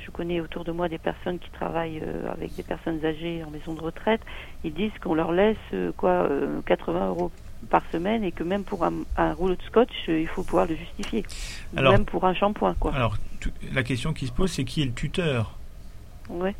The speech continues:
Speaker 2: Voilà. Est-ce que c'est quelqu'un de la famille ? Parce que ça peut arriver, hein.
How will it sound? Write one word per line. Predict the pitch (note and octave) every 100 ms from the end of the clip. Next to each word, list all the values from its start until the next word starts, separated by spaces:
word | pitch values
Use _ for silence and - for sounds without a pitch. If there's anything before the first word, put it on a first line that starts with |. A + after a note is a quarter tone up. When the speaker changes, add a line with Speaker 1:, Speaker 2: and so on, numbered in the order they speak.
| - -
Speaker 2:
Voilà. | D3 D3+ A#2 - - -
Est-ce | A2+
que | -
c'est | A#2+ -
quelqu'un | C3 C#3
de | A#2+
la | G#2+
famille ? | C3 C#3 G#3
Parce | - B2
que | A#2+
ça | A2+
peut | - G#2+
arriver, | G2+ A2+ G3+ G#3
hein. | F#3+